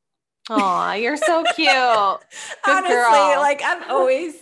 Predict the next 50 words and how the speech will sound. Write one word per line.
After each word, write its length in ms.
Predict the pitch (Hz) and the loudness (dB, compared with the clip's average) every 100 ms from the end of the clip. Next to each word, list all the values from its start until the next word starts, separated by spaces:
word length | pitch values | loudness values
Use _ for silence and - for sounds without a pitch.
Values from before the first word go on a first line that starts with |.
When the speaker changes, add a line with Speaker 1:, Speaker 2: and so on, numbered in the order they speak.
| - | -10
Speaker 2:
I've 240 | 269 233 | -8 -8
always 360 | - 220 220 226 | -8 -6 -6 -8
been 280 | 233 233 233 | -10 -8 -10
really, 400 | 196 190 185 - | -10 -10 -10 -10
I've 160 | 185 | -12
always 240 | 185 185 185 | -12 -12 -14
had 140 | 202 | -16
these 200 | 185 190 | -16 -18
big 220 | - 180 175 | -18 -18 -16
dreams 420 | 180 185 175 170 | -16 -16 -18 -20
and 160 | 170 | -20
driven, 540 | 165 180 175 170 170 165 | -14 -12 -12 -14 -16 -18
and 220 | 156 165 _ _ | -20 -20 _ _
yeah, 280 | 466 381 185 | -8 -6 -6
it's, 240 | - - | -8 -14
it's 240 | - 196 - | -16 -16 -14
my 140 | 202 | -12
daughter 340 | 202 180 170 180 | -8 -8 -8 -10
too, 280 | - 180 175 | -12 -16 -14
but 160 | 175 - | -12 -8
ultimately 580 | 196 190 190 165 156 | -8 -10 -18 -18 -18
it 140 | 151 - | -18 -18
started 420 | - 156 151 160 | -14 -14 -14 -18
with 220 | - _ | -20 _
me 360 | 151 107 175 190 | -20 -20 -20 -20
and 180 | 175 170 | -18 -18
with 140 | 160 | -18
what 200 | 196 180 | -12 -10
I 100 | 160 | -10
Speaker 1:
Yeah. 60 | 165 | -12
Speaker 2:
wanted. 500 | 160 - _ 165 196 | -16 -18 _ -20 _
And 180 | 180 175 | -20 -20
so, 500 | - 180 165 165 160 | -18 -14 -12 -12 -12
um, 300 | 175 165 165 - | -10 -10 -10 -12
I, 220 | 185 185 - _ _ _ _ - | -12 -14 -18 _ _ _ _ -16
it's 180 | 202 208 | -14 -10
up 220 | 190 - | -10 -12
to 80 | - | -18
me 380 | 170 175 175 170 165 | -16 -16 -16 -18 -18
to 100 | 170 | -18
motivate 560 | 165 151 151 165 151 | -16 -16 -16 -16 -18
myself 400 | 135 135 - - - | -18 -20 -20 -20 -20
every 220 | - 165 | -20 -20
single 260 | - 160 - | -20 -20 -20
day. 220 | - - | -18 -18
And 140 | - 233 | -16 -16
that's 160 | 247 240 | -18 -18
through 180 | 202 | -16
different 360 | 185 185 175 170 | -16 -18 -20 -20
things. 420 | - - 196 _ | -20 -20 -20 _